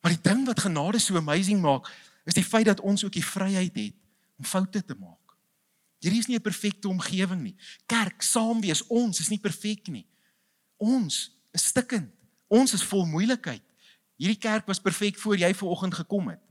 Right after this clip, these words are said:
Hier was nie 'n papiertjie nie. Hier was nie vuil koppies nie. Alles was beautiful in plek. Toe daag ek en jy op. Toe maak ons die koppies vuil. Toe trap ons modderspore in die kerk. Nou gaan die mense moet kom en skoonmaak na ons hier was.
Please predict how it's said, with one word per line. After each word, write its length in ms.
Hier 80
was 120
nie 120
'n 60
papiertjie 600
nie. 220
Hier 100
was 80
nie 100
vuil 260
koppies 500
nie. 280
Alles 280
was 160
beautiful 520
in 240
plek. 340
Toe 120
daag 340
ek 140
en 120
jy 200
op. 180
Toe 100
maak 200
ons 80
die 120
koppies 400
vuil. 400
Toe 120
trap 240
ons 160
modderspore 720
in 60
die 140
kerk. 460
Nou 140
gaan 120
die 80
mense 280
moet 120
kom 160
en 60
skoonmaak 540
na 160
ons 300
hier 140
was. 360